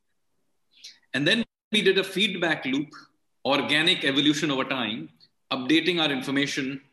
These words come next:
on a Bayesian way without having a preconceived notion about how this is going to evolve. So it was a feedback loop, res-,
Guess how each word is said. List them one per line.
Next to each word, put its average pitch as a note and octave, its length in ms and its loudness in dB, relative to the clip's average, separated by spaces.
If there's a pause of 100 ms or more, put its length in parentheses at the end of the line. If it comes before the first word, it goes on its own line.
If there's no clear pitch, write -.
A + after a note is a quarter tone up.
(440)
on C3 120 -2
a C3+ 40 0
Bayesian C#3 500 2
way G2+ 320 0
without F3+ 380 0
having D3+ 280 -2
a D#3+ 40 -4
preconceived D#3+ 720 -2
notion B2+ 360 -4
about C3 280 -2
how D#3 320 2
this C#3 160 -2
is C3 120 0
going B2+ 180 -2
to A2+ 60 0
evolve. G2+ 400 -6 (460)
So - 140 0
it D3 80 2
was D#3 200 4
a D#3+ 100 2
feedback E3 600 0
loop, D3 300 0 (220)
res-, A#2+ 280 -2